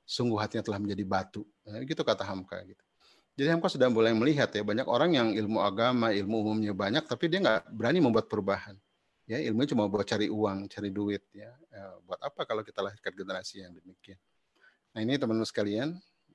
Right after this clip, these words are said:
ya, ini kan karena banyak tuntutan tadi. Ini mungkin ada yang tahu siapa ya? Ini saya nggak tahu, tapi, eh, ini udah lama, lima tahun yang lalu ya. Ini orang yang sama nih, mohon maaf agak, agak vulgar gambarnya. Ini diterangin lagi sama tim saya, harusnya di, di apa, di blur gitu.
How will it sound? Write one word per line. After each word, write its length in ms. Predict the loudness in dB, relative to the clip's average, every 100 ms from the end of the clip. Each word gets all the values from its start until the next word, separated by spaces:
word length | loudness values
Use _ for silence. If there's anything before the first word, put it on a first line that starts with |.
| -14
ya, 100 | -8
ini 80 | -4
kan 140 | 0
karena 180 | 0 2
banyak 240 | 0 0
tuntutan 460 | 0 0 0 -4 -6
tadi. 240 | -10 -8
Ini 140 | 0 2
mungkin 160 | 4 4
ada 140 | 6
yang 100 | 4
tahu 160 | 4 4
siapa 320 | 4 2 2
ya? 140 | -2 -10 _ _ _ _ _ _ _
Ini 160 | -2 0 2
saya 240 | 4 4
nggak 60 | 4 2
tahu, 80 | 2
tapi, 380 | 2 4 2
eh, 420 | 0 0 0 -2 -4 -8
ini 140 | -2 2
udah 140 | 4 4
lama, 80 | 2
lima 220 | 0 -2
tahun 220 | -4 -4 -2
yang 60 |
lalu 320 | -2 -2 -4 -6
ya. 20 |
Ini 80 | 0
orang 160 | 4 4
yang 140 | 4 2
sama 220 | 2 4
nih, 140 | 4
mohon 160 | 4 2
maaf 180 | 2 2
agak, 300 | 0 0 -4 -8
agak 300 | -8 -6 -4
vulgar 320 | -4 -2 -2
gambarnya. 460 | -2 -2 -4 -8 -14 _ _ -20 -20 _ _ _ _ _ -6
Ini 240 | -2 0
diterangin 600 | 2 4 4 2 2 4
lagi 180 | 2 2
sama 240 | 0 0
tim 240 | 0 -2 -2
saya, 400 | -2 -2 -4 -6 _
harusnya 260 | -10 -6 -4 -4
di, 240 | -4 -6 -8
di 160 | -12 -12
apa, 240 | -12 -16 -14
di 160 | -12
blur 320 | -6 -4 -4
gitu. 160 | -8